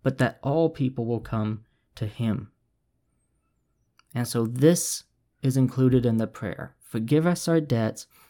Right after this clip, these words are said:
as we also have forgiven our debtors." And then we go into the line, "And lead us not into temptation, but deliver us from the evil one." Now,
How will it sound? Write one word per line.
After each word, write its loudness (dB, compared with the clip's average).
as -4
we 4
also 0
have -2
forgiven -2
our 2
debtors." -2
And 2
then 4
we 6
go 6
into 2
the 2
line, 0
"And 6
lead 8
us 2
not 0
into 2
temptation, 2
but 4
deliver 6
us -6
from -2
the -2
evil 0
one." -10
Now, 2